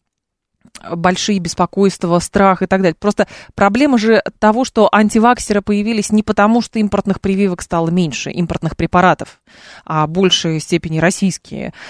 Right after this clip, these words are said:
А антиваксеры были и до этого, люди, которые в принципе против прививок, ну, в, в какой-то момент стали появляться. Да, я наслышана о том, что действительно прививки, вот эта от А К Д С,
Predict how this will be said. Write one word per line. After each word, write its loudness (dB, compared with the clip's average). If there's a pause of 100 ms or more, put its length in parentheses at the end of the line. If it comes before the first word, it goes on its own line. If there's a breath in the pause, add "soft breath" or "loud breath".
(200 loud breath)
А 0
антиваксеры 2
были 0
и 0
до 4
этого, 2
люди, 0
которые 0
в -20
принципе 2
против -4
прививок, -14
ну, -6
в, -14
в -16
какой-то 0
момент -6
стали -4
появляться. -2
Да, 4
я 4
наслышана 0
о 0
том, -4
что -18
действительно -4 (260 loud breath)
прививки, -4
вот -2
эта 2
от -2
А -4
К -2
Д 4
С, -4